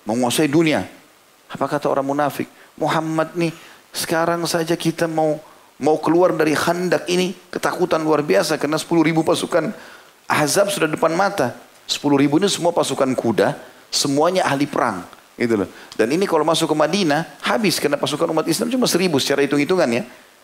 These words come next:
Tapi pada saat itu mereka mengatakan, Kita keluar saja ke depan rumah tidak merasa aman. Apalagi sekarang dijanjikan menguasai dunia. Mereka nggak percaya.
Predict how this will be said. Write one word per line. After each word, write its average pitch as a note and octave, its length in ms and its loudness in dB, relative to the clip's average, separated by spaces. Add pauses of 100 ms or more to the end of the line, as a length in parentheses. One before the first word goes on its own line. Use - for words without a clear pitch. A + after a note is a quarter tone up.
(500)
Tapi D#3+ 320 0
pada C3+ 160 0
saat C3+ 160 0
itu D#3+ 160 -4
mereka C#3 240 -2
mengatakan, B2+ 560 -4
Kita A#3+ 600 -4 (100)
keluar A3+ 400 2
saja F#3+ 320 0
ke - 240 -4
depan E3+ 240 0
rumah F#3 240 2
tidak - 240 0
merasa E3 400 0
aman. F#3 240 0 (320)
Apalagi F#3 400 2
sekarang F#3+ 240 0
dijanjikan F3 480 0
menguasai F3 400 2
dunia. F3+ 320 0
Mereka - 240 0
nggak F3+ 160 0
percaya. F#3 340 -2